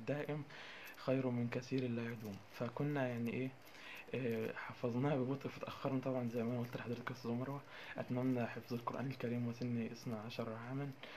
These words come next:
آم، وبدأت، آه، أمارس قراءة القرآن الكريم في ال-، في الحفلات والمناسبات الدينية، آه، من أربع سنوات، آه،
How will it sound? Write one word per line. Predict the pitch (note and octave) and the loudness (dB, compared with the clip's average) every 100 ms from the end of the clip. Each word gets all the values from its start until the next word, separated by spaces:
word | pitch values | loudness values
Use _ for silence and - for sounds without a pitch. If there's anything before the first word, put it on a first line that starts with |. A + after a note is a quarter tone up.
| - - - - | -10 -10 -12 0
آم، | B2 A#2+ A2+ A2+ A2+ A2+ A2 A2 A2 A2 - - - - - | 4 6 6 4 4 2 2 2 0 -4 -8 -16 -16 -2 2
وبدأت، | A#2+ B2 - - - B2+ | 4 4 2 0 0 2
آه، | A#2+ A2+ A2+ A2 A2 A2 - - - - - - - - | 2 2 2 2 2 0 -2 -8 -18 -16 -16 -16 -16 2
أمارس | D#3+ D3 C#3+ C3+ | 6 8 6 4
قراءة | - F3+ - | 4 4 4
القرآن | B2+ B2+ B2+ C3+ | 2 4 6 4
الكريم | C3 C3 B2+ C3 | 6 6 8 6
في | C3 | 4
ال-، | A2+ A2+ A2+ A2+ A2+ A2+ | 2 2 2 2 2 2
في | - | 0
الحفلات | A#2 A#2 A#2 A#2+ A#2+ | -2 0 0 2 6
والمناسبات | A2+ A2 A2 A#2+ A#2+ | 6 6 4 0 0
الدينية، | A2+ A2+ A#2 A#2+ B2 A#2+ - - - - | 0 2 4 4 2 0 -6 -12 -12 0
آه، | A#2+ A2+ A2+ | 4 6 6
من | A2+ A#2 A2+ G#2+ G#2+ | 8 8 8 6 4
أربع | B2 A2+ A2+ G#2 G#2 A2 | 4 4 2 2 -2 0
سنوات، | A2+ A2 G#2+ A#2 A#2 - A#2 | 2 4 6 4 2 -2 0
آه، | A2 | 0